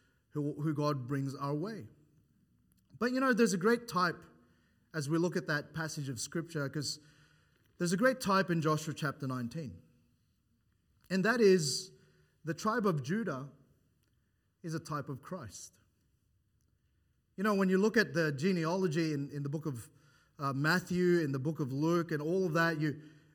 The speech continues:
when you start to compare it, you know there's gonna be a bit of a different genealogy there. What we find when we look through the, the genealogy in Luke is that actually it traces the line of, of Joseph.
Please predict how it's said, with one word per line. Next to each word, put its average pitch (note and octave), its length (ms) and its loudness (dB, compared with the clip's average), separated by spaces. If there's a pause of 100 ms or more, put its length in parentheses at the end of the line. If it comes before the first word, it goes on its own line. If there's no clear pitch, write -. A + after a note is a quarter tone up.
when E3 180 -2
you F3 60 -2
start C4+ 300 -2
to - 60 -12
compare F3+ 460 2
it, D3+ 100 -2
you E3+ 100 0
know G#3+ 140 -2
there's E3 180 -2
gonna E3+ 160 -4
be D3+ 320 0 (460)
a D3+ 80 -12
bit F3+ 160 0
of F3 120 2
a E3 40 2
different E3 680 -2 (1400)
genealogy C#3+ 640 -4
there. F#2+ 240 -14 (1500)
What A#3 220 0
we A#3+ 100 4
find G#3+ 420 4
when F#3 180 2
we E3+ 160 4
look F3 520 -2
through G3 280 0
the, D#3 360 0
the D#3 220 0
genealogy E3+ 640 0
in C#3+ 180 0
Luke E3+ 300 4
is B2+ 140 -2
that D#3 200 2 (520)
actually D#3+ 680 2 (680)
it D3 200 -6
traces G3+ 420 4
the E3 80 2
line E3 320 2
of, A#2+ 240 -4
of C#3+ 220 -6
Joseph. D#3 640 -2